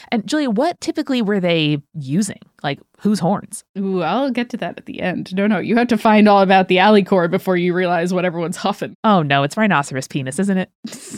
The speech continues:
Speaker 2: It's not rhinoceros penis, don't worry.
Speaker 1: Okay, okay,
Speaker 2: So
Speaker 1: okay.
Speaker 2: powdered alicorn was considered purifying, and not only for illness. Uh, actually, calling back to the physiologus from before,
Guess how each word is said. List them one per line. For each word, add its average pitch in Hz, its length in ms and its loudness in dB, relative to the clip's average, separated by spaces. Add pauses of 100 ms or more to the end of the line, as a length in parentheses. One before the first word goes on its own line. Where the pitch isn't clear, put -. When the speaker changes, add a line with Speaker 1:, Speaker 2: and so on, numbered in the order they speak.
(160)
Speaker 2:
It's 247 140 -2
not 196 200 2
rhinoceros 185 640 2
penis, - 420 -8
don't 160 280 -4
worry. - 140 -4
Speaker 1:
Okay, 131 280 -2 (100)
okay, 120 320 -8
Speaker 2:
So 247 240 0
Speaker 1:
okay. - 100 -10 (220)
Speaker 2:
powdered 285 400 4
alicorn 202 640 2
was 170 160 -2
considered 175 440 -4
purifying, 180 760 -2
and 180 320 -2
not 254 340 0
only 220 260 2
for 220 180 -4
illness. - 460 -6
Uh, 147 220 -4
actually, 202 320 -2
calling 247 400 2
back 214 380 0
to 208 300 0
the 208 180 -2
physiologus 208 840 -2
from 180 200 -4
before, 247 480 -2